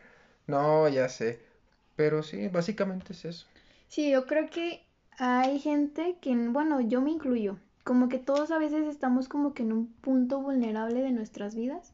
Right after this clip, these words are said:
Speaker 1: Ujú.
Speaker 2: y, pues, se nos hace fácil, ¿no? O sea, decir, "No, pues, ahora me voy a refugiar en la iglesia", que no está mal.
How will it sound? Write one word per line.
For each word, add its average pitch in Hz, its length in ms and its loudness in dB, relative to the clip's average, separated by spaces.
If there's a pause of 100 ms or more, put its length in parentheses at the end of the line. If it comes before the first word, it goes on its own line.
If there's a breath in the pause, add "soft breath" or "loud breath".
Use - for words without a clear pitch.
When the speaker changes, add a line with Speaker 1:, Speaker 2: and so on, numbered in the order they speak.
(140)
Speaker 1:
Ujú. 147 280 -12 (340 loud breath)
Speaker 2:
y, 254 140 4
pues, 254 180 2
se 247 80 2
nos 240 200 4
hace 247 240 0
fácil, 262 440 0
¿no? 247 300 -2
O 262 40 -6
sea, 226 340 -8 (300)
decir, 220 480 -2 (840)
"No, 247 220 4
pues, 240 180 -4
ahora 240 220 2
me 254 120 4
voy 247 140 2
a 247 40 0
refugiar 247 460 -4
en 233 100 -2
la 226 60 -2
iglesia", 214 460 -2 (180)
que 220 100 -2
no 233 100 2
está 262 240 -4
mal. 311 200 -6